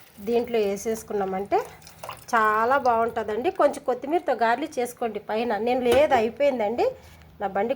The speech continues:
కొంచెం రిపేర్కి వచ్చిందని బయట ఇచ్చిన, అందుకు నేను మార్కెట్కి పోలే. కొత్తిమీర వేసుకోండి, నేను చూపించలేదని మీరు మానేయద్దు. అంతే, చూడండి ఎంత సింపుల్గా మనకి సూపర్ and టేస్టీ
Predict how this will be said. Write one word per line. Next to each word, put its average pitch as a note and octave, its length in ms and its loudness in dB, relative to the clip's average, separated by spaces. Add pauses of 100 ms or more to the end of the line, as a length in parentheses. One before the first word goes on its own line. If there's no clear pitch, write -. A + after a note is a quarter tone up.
కొంచెం A#3+ 280 0
రిపేర్కి C4+ 400 2
వచ్చిందని G#3+ 540 0 (540)
బయట A3+ 300 2
ఇచ్చిన, A#3+ 260 0 (220)
అందుకు A3 260 0
నేను G#3+ 220 0
మార్కెట్కి A3 480 -6
పోలే. A3 200 -2 (120)
కొత్తిమీర C4 400 0
వేసుకోండి, A3 420 -2 (100)
నేను D#4 200 2
చూపించలేదని B3 760 0
మీరు A3 120 2 (100)
మానేయద్దు. A3+ 480 0 (160)
అంతే, G3 220 -6
చూడండి F#4+ 300 2 (140)
ఎంత C4 140 -6 (120)
సింపుల్గా C4+ 480 -4
మనకి A3+ 300 -2 (800)
సూపర్ B3+ 400 -2
and A3+ 160 -2
టేస్టీ A#3 320 -2